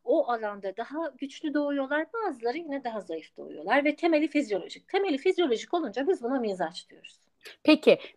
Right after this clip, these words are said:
Speaker 2: e, Tuğba Işık Eroğlu demiş ki, "Mizaç belirleme testlerini yeterli buluyor musunuz? Kaç yaştan itibaren yapılır?"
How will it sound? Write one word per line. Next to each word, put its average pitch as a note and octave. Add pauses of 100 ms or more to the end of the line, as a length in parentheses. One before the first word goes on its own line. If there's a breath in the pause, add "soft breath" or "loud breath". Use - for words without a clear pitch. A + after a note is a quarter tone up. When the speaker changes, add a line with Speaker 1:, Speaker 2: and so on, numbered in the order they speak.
(120)
Speaker 2:
e, G#3+
Tuğba C4+
Işık -
Eroğlu A#3
demiş B3
ki, -
"Mizaç A3
belirleme A#3
testlerini G#3+
yeterli G3
buluyor F#3
musunuz? D#3+
Kaç -
yaştan E3
itibaren F3
yapılır?" G#3+